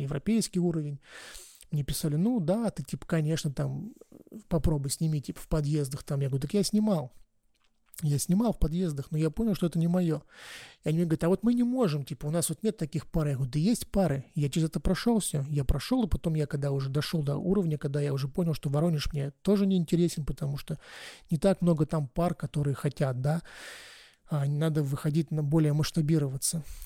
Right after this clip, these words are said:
И начал потом я и в Москве снимать, в Питере, там, в других городах. Вот, потом я уже уж перешел на европейский уровень. То есть я просто смотрел и понимал, что нужно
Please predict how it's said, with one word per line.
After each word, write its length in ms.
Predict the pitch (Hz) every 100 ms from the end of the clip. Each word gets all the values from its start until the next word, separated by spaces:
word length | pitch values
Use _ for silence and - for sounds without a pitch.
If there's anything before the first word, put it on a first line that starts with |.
| -
И 460 | 175 151 151 143
начал 300 | 143 151 156 139
потом 260 | - 143
я 100 | 135
и 40 | 123
в 40 |
Москве 360 | 123 - 196 202
снимать, 360 | - 147 139
в 60 | -
Питере, 320 | 202 190 156
там, 200 | - 127
в 20 |
других 280 | 131 139 190
городах. 440 | 170 165 143 151 - - - - -
Вот, 340 | 139 147 139
потом 260 | 131 - 143
я 140 | 131
уже 200 | 127 127
уж 180 | 139 -
перешел 440 | - 135 123 147
на 80 | 127
европейский 600 | 123 131 - 226 - -
уровень. 380 | 175 165 143 131
То 140 | -
есть 140 | 135 -
я 280 | 160 175 151 - _ _ _ _ -
просто 300 | 156 - 143
смотрел 460 | - 143 - 277
и 40 | 214
понимал, 440 | - 139 160 220
что 400 | 190 - - 151
нужно 500 | 143 180 156 151 139